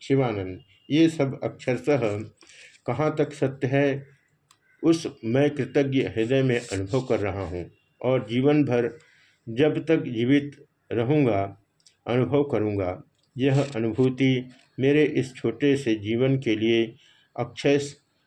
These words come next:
संपद, परम अवलंबन तथा शक्ति एवं शांति का उद्गम स्थान है। दो अंगोछे पाकर महापुरुष जी ने लिखा, श्री श्री रामकृष्ण शरणम,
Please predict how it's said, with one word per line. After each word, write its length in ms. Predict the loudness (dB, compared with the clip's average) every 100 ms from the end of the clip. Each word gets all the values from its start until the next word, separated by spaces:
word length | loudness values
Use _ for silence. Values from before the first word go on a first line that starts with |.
| _
संपद, 680 | -4 -4 0 0 0 -4 -10 _ _ -2
परम 440 | 0 0 0 -4 -12 _ _ _ _ _ -20 _ _ _ _ _ _ _ _ -20 -20 _ _ _ _ _ _ _ _ _ _
अवलंबन 560 | 0 2 4 4 4 2 -2 -6 -6
तथा 520 | -2 0 0 -2 -8 _ -4
शक्ति 500 | -2 0 4 4 6
एवं 280 | 0 0 -2
शांति 480 | -4 -2 -2 -2 -2
का 200 | 0 -2
उद्गम 480 | -4 -4 -2 -2
स्थान 340 | -4 -4 -4 -2
है। 300 | -4 -4 -8 _ _ 0
दो 120 | 2
अंगोछे 520 | 2 2 0 0 -2
पाकर 400 | -2 -2 -2 -4
महापुरुष 540 | -4 -4 -4 -2 -4 -2
जी 100 | -2
ने 140 | -4
लिखा, 520 | -4 -4 -2 -2 -4 -14 -20 -8
श्री 180 | 0 0
श्री 200 | 2 0
रामकृष्ण 580 | 0 -2 -4 -6 -6 -6
शरणम, 520 | -2 0 0 -2